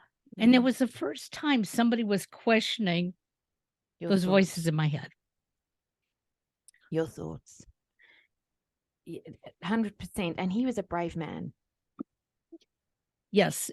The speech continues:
Speaker 1: And he's remained my friend all these years. Um,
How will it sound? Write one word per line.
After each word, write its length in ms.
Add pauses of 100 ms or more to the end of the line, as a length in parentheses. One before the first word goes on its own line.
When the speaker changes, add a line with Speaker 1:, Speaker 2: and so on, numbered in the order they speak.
Speaker 1:
And 100
he's 200
remained 420
my 160
friend 580
all 200
these 280
years. 520 (100)
Um, 480